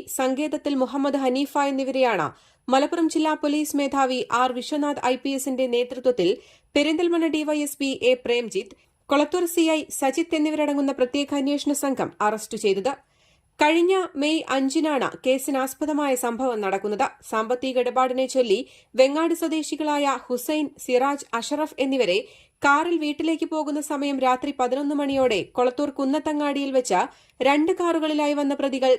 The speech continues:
കാറിന് വിലങ്ങിട്ട മൂന്ന് പേരെയും കാറിൽ കയറ്റി ആമയൂർ, കുപ്പൂത്ത് എന്നിവിടങ്ങളിൽ കൊണ്ടുപോയി മാരകമായി മർദ്ദിച്ച്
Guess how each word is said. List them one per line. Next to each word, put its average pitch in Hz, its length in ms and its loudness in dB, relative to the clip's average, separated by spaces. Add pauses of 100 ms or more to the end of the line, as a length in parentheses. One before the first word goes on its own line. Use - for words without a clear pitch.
(140)
കാറിന് 269 400 4
വിലങ്ങിട്ട 269 380 -2 (200)
മൂന്ന് 269 300 2
പേരെയും 277 400 0 (100)
കാറിൽ 277 380 2
കയറ്റി 269 300 -2 (420)
ആമയൂർ, 311 500 4 (180)
കുപ്പൂത്ത് 339 560 0
എന്നിവിടങ്ങളിൽ 302 540 0
കൊണ്ടുപോയി 277 480 0 (160)
മാരകമായി 277 680 0
മർദ്ദിച്ച് 254 420 -2